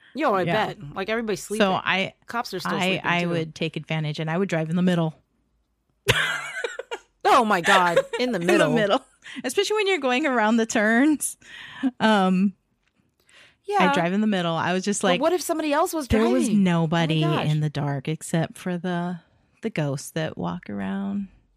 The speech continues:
Speaker 2: Haunt the Pali Highway.
Speaker 1: The H three tunnel?
Speaker 2: Oh, I wasn't going H three. I was going Pali.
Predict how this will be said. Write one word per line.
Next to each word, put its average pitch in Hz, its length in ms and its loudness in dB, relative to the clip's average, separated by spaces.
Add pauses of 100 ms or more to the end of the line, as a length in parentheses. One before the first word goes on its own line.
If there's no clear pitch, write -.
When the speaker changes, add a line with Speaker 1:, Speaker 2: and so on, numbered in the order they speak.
(420)
Speaker 2:
Haunt 180 280 0
the 180 60 -6
Pali 185 280 -4
Highway. 185 520 -2
Speaker 1:
The 185 80 -6
H 196 220 -4
three 208 300 -2
tunnel? 233 340 -4
Speaker 2:
Oh, 175 160 2
I 214 160 0
wasn't 220 220 -2
going 175 120 -4
H 165 160 -8
three. 175 100 -8
I - 60 -4
was - 100 -10
going - 180 -14
Pali. - 400 -12